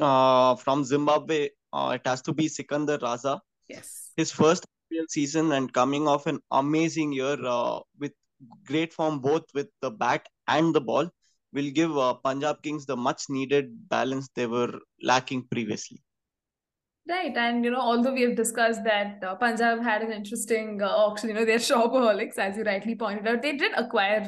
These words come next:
Speaker 2: uh, some players who have that potential to be match winners and everything. But if you had to place a swot analysis to, you know, look objectively at, uh, the core, you know, that makes their team, what would that look like?
Speaker 1: Yeah,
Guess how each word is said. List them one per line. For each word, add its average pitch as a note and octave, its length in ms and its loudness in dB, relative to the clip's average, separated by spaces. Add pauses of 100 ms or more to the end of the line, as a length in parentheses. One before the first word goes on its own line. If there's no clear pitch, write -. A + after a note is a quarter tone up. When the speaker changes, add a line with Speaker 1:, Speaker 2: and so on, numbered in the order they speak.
(120)
Speaker 2:
uh, F#3 100 -6
some G#3 280 -2
players G3+ 400 -2
who A#3 180 4
have G#3+ 240 0
that B3 160 -2
potential G#3 460 -4
to A3 60 -6
be A3 100 -4
match F#3 460 -4
winners G3 360 -2
and G3 100 -4
everything. F#3+ 420 -10 (360)
But E4 120 0
if A4 100 -4
you A4 80 4
had E4 160 0
to A#4+ 120 0
place F4 240 -2
a G4 80 0
swot B3 360 2
analysis A#3 540 0
to, B3 80 -4
you A3 60 0
know, A#3+ 100 2
look B3 400 0 (240)
objectively A3 800 -2
at, A3 440 0 (420)
uh, G3 220 0
the A#3+ 160 2
core, C4+ 300 4
you G#3 100 0
know, A#3+ 80 0
that A3+ 220 0
makes A3+ 240 -2
their A#3+ 180 2
team, B3+ 340 -8 (100)
what A3 240 -4
would B3 120 0
that G3 240 0
look - 160 -10
like? - 240 -10 (1120)
Speaker 1:
Yeah, C#3+ 340 4